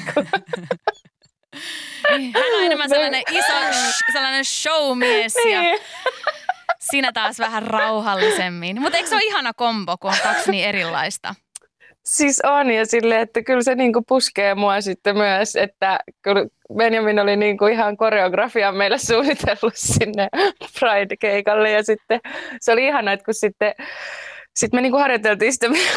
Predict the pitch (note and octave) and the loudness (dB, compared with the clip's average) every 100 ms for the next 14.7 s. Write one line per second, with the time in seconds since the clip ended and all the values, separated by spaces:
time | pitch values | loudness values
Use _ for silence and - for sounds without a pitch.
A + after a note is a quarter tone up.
0 | - - F#4 - A#3 B3 C#4 - D4 - | 0 0 0 0 0 0 0 0 -4 -2
1 | C#4 C#4+ - C#4 - B3 A#3+ _ F4 F#4+ | -4 -2 -2 -2 0 -2 -4 _ 0 0
2 | B3+ A3 B3 B3 _ G3+ G3 G3 G3 G3+ | 0 0 0 -2 _ 0 0 2 2 2
3 | G#3 G3+ D4 E4 D4 G#3 - A3 A3+ A3 | 0 -4 -4 -2 0 -2 2 2 2 2
4 | A3 A#3 B3 A3+ G#3 G#3+ G#3 A3 A3 A#3 | 0 2 4 4 4 4 4 4 4 4
5 | A3+ G3 - C#4+ - C4 A#3 - G#3 - | 4 2 0 -2 -2 0 -2 -4 -6 -4
6 | A#3+ A#3 - - A3 F#3+ A#3+ - - - | -6 -4 -6 -2 0 2 0 -2 -4 -4
7 | - - - _ C#5 - _ - - - | -10 -6 -6 _ -18 -18 _ -20 -20 -10
8 | - A#4+ F4+ - D#4 D#4 E4 E4+ E4+ F#4+ | 2 2 4 2 2 0 2 2 4 2
9 | D#4 A#3 G3+ G#3 D#4 D#4+ E4 A3+ B3 D4+ | 0 0 4 4 2 0 -2 -2 -2 -4
10 | - D#4 D4+ D#4+ C#4 C4+ C4+ C4+ C4+ A#3 | -6 -4 -2 -2 -6 -6 -4 -2 -2 -2
11 | B3 A3 F#3 G3+ F#3+ F#2+ A#3 C4+ B3+ G3+ | -4 -2 0 0 0 -2 -4 -2 -2 -4
12 | F#3+ G3 - - G#3+ G#3 A#3 A3 F#3 - | -6 -6 -6 -4 -2 0 0 -2 -6 -4
13 | D3 D#3 E3+ F3+ - G3 D#3+ - G#4+ F#3+ | -4 -4 -6 -8 -6 -6 -2 0 0 -2
14 | F#3 E3 B3+ A#3 B3 - | -4 0 2 4 2 2